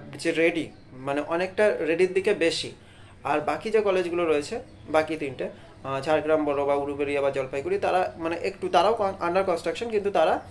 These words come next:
এটার থেকে একটু পিছিয়ে। কিন্তু দেখো, কোনো একটা college হয়তো প্রথম যেগুলো বললাম, সেটা হয়তো full construction আর এক থেকে দেড় বছরের মধ্যে হয়ে যাবে, আর এগুলো হয়তো সেই দেড় বছরের জায়গায় দু বছর বা আড়াই বছর হয়ে যাবে, কিন্তু ultimately হবে তো। কিন্তু তোমার first ইয়ারের জন্য যেটুকু দরকার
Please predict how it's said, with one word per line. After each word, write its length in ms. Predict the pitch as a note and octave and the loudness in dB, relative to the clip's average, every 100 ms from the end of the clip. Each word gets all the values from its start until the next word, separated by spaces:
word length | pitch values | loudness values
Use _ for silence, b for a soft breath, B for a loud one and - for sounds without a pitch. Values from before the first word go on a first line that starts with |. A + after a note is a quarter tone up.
| B B | B B
এটার 180 | F#3 | -2
থেকে 240 | G#3 A#3 A3 | -2 -2 -2
একটু 320 | G#3+ G#3+ - | -2 -6 -8
পিছিয়ে। 360 | A#3+ F#3+ - C#3 | -2 -2 -2 -2
কিন্তু 240 | F3+ F#3 | -2 2
দেখো, 280 | F#3 D#3 C3 C#3 | 2 2 0 -4
কোনো 160 | E3 | -2
একটা 180 | F#3 G#3 | -2 -2
college 300 | G3 F#3 F#3 | 0 0 2
হয়তো 300 | E3 E3 G3+ - - - - - | 2 2 2 -2 -14 -20 -14 -4
প্রথম 220 | F#3 G#3 | 2 4
যেগুলো 320 | F#3+ F3+ F#3 | 4 4 4
বললাম, 300 | F#3 G3+ G3+ - B B - | 4 2 0 -6 B B -6
সেটা 180 | F#3+ F#3+ | 2 2
হয়তো 220 | F#3 G#3 - - - | 4 2 0 -8 0
full 160 | A3 | 2
construction 480 | G#3 F3 F#3 F#3 G#3 G3 | 2 0 0 -2 0 0
আর 160 | E3+ E3 | 2 2
এক 200 | E3+ E3 | 0 -2
থেকে 280 | F3+ F#3+ - - - | -2 -2 -4 -6 -2
দেড় 120 | E3+ | 2
বছরের 280 | E3+ F3 F3+ | 2 0 -4
মধ্যে 200 | F3+ F#3 | 0 2
হয়ে 100 | F#3+ | 6
যাবে, 380 | B3 D#3+ - - - B B B - - | 6 4 0 -18 -18 B B B -14 -2
আর 100 | E3+ | 2
এগুলো 240 | F3+ G3 | 4 4
হয়তো 200 | G3 G3 | 4 4
সেই 140 | G3+ G3 | 4 4
দেড় 140 | F3 | 4
বছরের 280 | F3 F3 F#3+ | 2 2 2
জায়গায় 200 | F#3 F3+ | 2 2
দু 140 | F#3 | 4
বছর 260 | G#3 G3 G3+ | 4 4 2
বা 120 | F#3+ | 4
আড়াই 180 | F3 F3+ | 4 4
বছর 220 | F3+ F3+ | 2 0
হয়ে 160 | D#3+ D#3 | 0 0
যাবে, 140 | D3+ F3+ B B | 0 -6 B B
কিন্তু 200 | - E3 | -2 6
ultimately 500 | D#3 D#3 F3+ F#3 G3 | 8 6 2 0 2
হবে 180 | E3+ C#3 | 2 0
তো। 80 | C3+ | -2
কিন্তু 300 | F3+ F#3+ A#3 - | -4 -2 -2 0
তোমার 340 | D#3+ E3 G#3+ | 0 2 0
first 360 | G#3+ D#3+ D#3+ - | 0 -2 -2 2
ইয়ারের 200 | G#3 G#3+ | 4 4
জন্য 240 | A3+ A#3 | 2 2
যেটুকু 320 | G#3+ G#3 G#3 | 2 2 2
দরকার 300 | G#3 D3+ - | 4 2 2